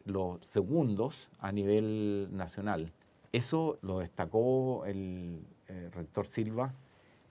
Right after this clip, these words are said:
eh, en entrevista en el, en el diario, que dicen, "Imagínense el valor que le hemos agregado, eh, desde todo punto de vista a esto, a estos chiquillos". Lo orgulloso que estamos de que, de que, de que,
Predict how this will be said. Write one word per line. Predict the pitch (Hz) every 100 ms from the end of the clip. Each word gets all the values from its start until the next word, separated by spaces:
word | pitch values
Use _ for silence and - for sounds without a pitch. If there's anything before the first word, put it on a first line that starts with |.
| -
eh, | 95 92 90 87 87 -
en | 90
entrevista | 87 - 95 92 98 92
en |
el, | 90 87 85 82
en | 92
el | 87 85
diario, | 110 117 110
que |
dicen, | 101 90 110 104 98
"Imagínense | - 92 85 113 117 113 - 113 110 -
el | 98 92 90 85
valor | 87 90 117 131 110 120 - -
que | -
le | 98
hemos | 101 101 101 92 95
agregado, | 92 92 90 101 104 107 110 - _ - - - - -
eh, | 90 90
desde | 90 90
todo | 85 131
punto | 127 117 110
de | 92
vista | 90 - 110 113 -
a | 90
esto, | 87 - 101 95 90 85 82 -
a | 92
estos | - 87
chiquillos". | - 78 76 73 - _ -
Lo | 90 98
orgulloso | 87 95 120 131 107
que |
estamos | 85 - 143 78 78 -
de | 92 87
que, | 92 87 90 87
de | 87 85
que, | 82 80 -
de | 87
que, | 80